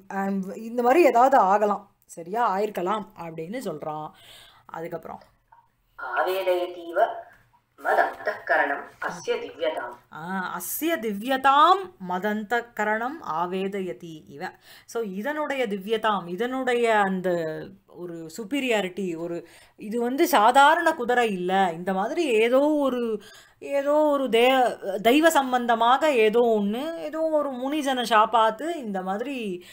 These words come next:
Speaker 1: ஒரு குதிரை சரீரத்தை எடுத்துன்னு இங்க வந்திருக்கலாம் அப்படிங்கிறது என்னுடைய மத்-, மனசானது, என்னுடைய அந்தக்கரணமானது இத சொல்றது, சொல்றது போல இருக்கு. சரியா? ம்.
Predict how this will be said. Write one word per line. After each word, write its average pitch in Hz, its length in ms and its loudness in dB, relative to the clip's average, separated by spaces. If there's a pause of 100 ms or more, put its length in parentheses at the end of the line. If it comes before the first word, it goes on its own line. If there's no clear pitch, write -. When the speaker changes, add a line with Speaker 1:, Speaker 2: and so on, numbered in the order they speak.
(220)
Speaker 1:
ஒரு 175 600 -4
குதிரை 269 340 2
சரீரத்தை 196 600 -2
எடுத்துன்னு 247 240 -8
இங்க 214 200 -4
வந்திருக்கலாம் 180 840 -4
அப்படிங்கிறது 254 880 -4 (360)
என்னுடைய 294 600 0
மத்-, 202 280 0 (140)
மனசானது, 233 680 4
என்னுடைய 226 420 0
அந்தக்கரணமானது 208 1300 0
இத 226 260 -10
சொல்றது, - 760 -14
சொல்றது 180 420 -12
போல - 280 -20
இருக்கு. - 360 -20 (960)
சரியா? 143 460 -20 (520)
ம். 196 300 -20